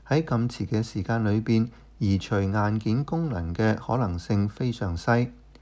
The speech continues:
關於發布日期，爆料人表示，如果一切順利，蘋果可能會喺十一月發布 AirPods Studio，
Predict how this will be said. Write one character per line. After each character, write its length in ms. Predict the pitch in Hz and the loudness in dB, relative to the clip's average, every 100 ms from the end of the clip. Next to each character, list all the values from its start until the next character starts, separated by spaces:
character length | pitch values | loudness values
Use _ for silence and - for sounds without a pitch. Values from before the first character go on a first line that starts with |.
| - - - - | -20 -20 -20 0
關 200 | 127 135 | 2 2
於 140 | 131 | 2
發 220 | 127 110 | 2 0
布 160 | 107 104 | 2 0
日 180 | 101 95 | 0 -2
期， 280 | - 95 101 - - - | 0 0 0 -4 -20 -8
爆 180 | - 113 | 0 2
料 100 | 113 | 2
人 240 | 127 95 | 2 0
表 180 | 82 104 | -2 -4
示， 320 | 127 127 120 131 - - | -2 2 2 0 -10 -6
如 100 | 107 | -4
果 160 | 98 135 | 0 2
一 100 | 160 | 2
切 220 | 156 127 | 0 0
順 280 | 120 - 117 | 0 0 0
利， 260 | 113 110 120 - - - | 4 2 2 -8 -20 -10
蘋 200 | - 95 | -4 -2
果 200 | 98 143 | 0 2
可 140 | 131 156 | 2 2
能 240 | 139 90 | 0 0
會 100 | 104 | 0
喺 120 | 117 | 0
十 280 | 131 110 131 | 0 0 0
一 60 | 131 | 2
月 120 | 104 | 0
發 240 | - 113 | 2 -2
布 360 | 110 120 117 117 - | 0 4 4 4 -2
AirPods 460 | 143 139 - 143 - | -2 -2 -4 -4 -6
Studio， 640 | - - 143 139 101 95 | -16 -4 0 2 4 4